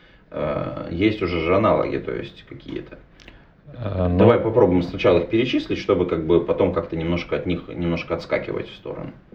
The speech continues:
Speaker 2: Э,
Speaker 1: У, там, значит, соответственно, у Амазона что-то есть,
Speaker 2: у
Speaker 1: у них своё тоже.
Speaker 2: Что, у, ну, как бы самое похожее, кажется, у, это что-то типа Google Cloud Run.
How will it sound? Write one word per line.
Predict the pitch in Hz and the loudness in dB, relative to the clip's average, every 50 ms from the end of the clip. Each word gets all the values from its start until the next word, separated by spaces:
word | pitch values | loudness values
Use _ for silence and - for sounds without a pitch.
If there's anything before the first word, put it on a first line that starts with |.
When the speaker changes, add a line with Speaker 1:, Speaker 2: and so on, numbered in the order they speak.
| - - - - - _ _ - - - - - 90 95 | -20 -20 -20 -20 -20 _ _ -20 -20 -18 -12 -4 0 2
Speaker 2:
Э, | 92 90 87 85 82 - - - - - - - _ - | 2 4 2 2 0 -4 -8 -14 -20 -20 -20 -20 _ -2
Speaker 1:
У, | 113 110 104 101 95 87 85 | 2 4 4 6 6 4 4
там, | 85 82 80 78 78 76 69 | 4 2 2 0 -2 -6 -8
значит, | 78 78 78 - - | -10 -8 -8 -8 -8
соответственно, | 78 76 - - - 82 78 | -6 -8 -8 -8 -6 -4 -4
у | 78 | -4
Амазона | 78 78 78 95 123 - 208 214 | -2 -4 -2 0 -2 -2 0 -2
что-то | 202 - - 175 175 170 | -6 -2 -2 -2 2 2
есть, | 165 156 151 147 147 139 143 - - - - - | 2 4 4 4 4 2 0 -6 -12 -10 -2 -2
Speaker 2:
у | - - - | 0 0 2
Speaker 1:
у | 107 | 0
них | 110 107 101 - | 0 0 -2 -4
своё | - - 104 98 98 92 | -2 0 2 2 2 2
тоже. | - 98 95 90 87 85 82 87 - - - - _ - _ - - - 95 95 87 92 | 2 0 -2 0 0 -2 -4 -6 -10 -16 -20 -20 _ -20 _ -18 -16 -10 -8 -6 -4 -4
Speaker 2:
Что, | 98 - - - - 110 113 117 117 | -4 -4 -6 -8 -4 2 6 8 8
у, | 120 120 123 123 131 135 131 123 120 | 8 8 8 6 6 6 4 4 6
ну, | 123 143 | 4 4
как | - - 101 95 | 4 4 2 2
бы | 101 | 0
самое | - - 123 117 110 | 2 4 4 4 6
похожее, | 107 110 - - 175 151 110 | 4 4 4 4 4 4 4
кажется, | - 107 101 - - | 4 2 0 2 -2
у, | 101 - 87 104 98 95 | -2 2 4 6 6 6
это | 92 90 90 - 101 | 4 4 2 0 -2
что-то | - - - 98 - | 0 0 -2 -4 -2
типа | - - - 95 | -2 0 0 2
Google | 90 95 92 90 90 82 | 4 4 6 6 6 6
Cloud | - 90 82 78 71 - | 6 6 6 6 4 2
Run. | 80 78 73 | 2 0 0